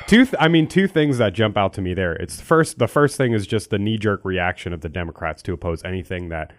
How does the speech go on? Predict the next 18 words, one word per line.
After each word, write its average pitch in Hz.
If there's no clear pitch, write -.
Republicans 85
even 85
moderately 87
support. -
And 113
then 113
the 101
second 127
thing 101
is, 90
of 90
course, 92
her, 104
her 110
line, 98
you 95
know, 87
"The 107